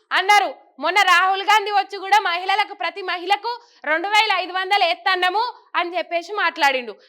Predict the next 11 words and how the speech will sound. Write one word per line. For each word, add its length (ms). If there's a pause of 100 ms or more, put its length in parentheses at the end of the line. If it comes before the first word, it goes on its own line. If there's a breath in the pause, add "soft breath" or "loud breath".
ఐదు 220
వందల 300
రూపాయలకే 400
గ్యాస్ 340
బుడ్డి 220
ఇత్తన్నాం 380
అని 160
చెప్పేసి 320
మాట్లాడిండ్రు. 760 (880)
మొత్తం 420
మీద 180